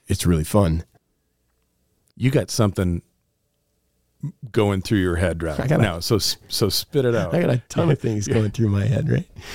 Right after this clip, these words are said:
Speaker 1: Um, if we, if we answered that question differently, right? If we answered the question, "Why do we sing in church?" differently? If we answered it and said, for instance, uh, to make ourselves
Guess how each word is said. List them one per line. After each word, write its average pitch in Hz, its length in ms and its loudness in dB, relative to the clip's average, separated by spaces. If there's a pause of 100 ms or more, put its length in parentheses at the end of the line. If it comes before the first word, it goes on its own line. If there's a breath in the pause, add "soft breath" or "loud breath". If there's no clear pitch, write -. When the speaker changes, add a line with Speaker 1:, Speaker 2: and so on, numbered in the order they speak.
(220 loud breath)
Speaker 1:
Um, 160 240 4 (600 loud breath)
if 123 160 0
we, 170 400 0 (400)
if 127 160 0
we 139 240 0
answered 123 420 0
that 85 220 -2
question 85 500 0
differently, - 680 -4 (380)
right? 90 180 0
If 101 120 -2
we 151 180 0
answered 131 360 0
the 107 60 2
question, 95 360 0
"Why 95 220 0
do 131 100 0
we 117 100 4
sing 98 220 0
in 85 120 0
church?" - 320 -4 (160)
differently? - 600 -6 (960 soft breath)
If 110 140 -6
we 123 180 2
answered 147 300 0
it 143 120 0
and 107 140 -2
said, 95 440 0
for 92 120 0
instance, 80 640 0 (1900 loud breath)
uh, - 100 0 (100)
to - 120 -4
make 120 320 2
ourselves 92 640 -2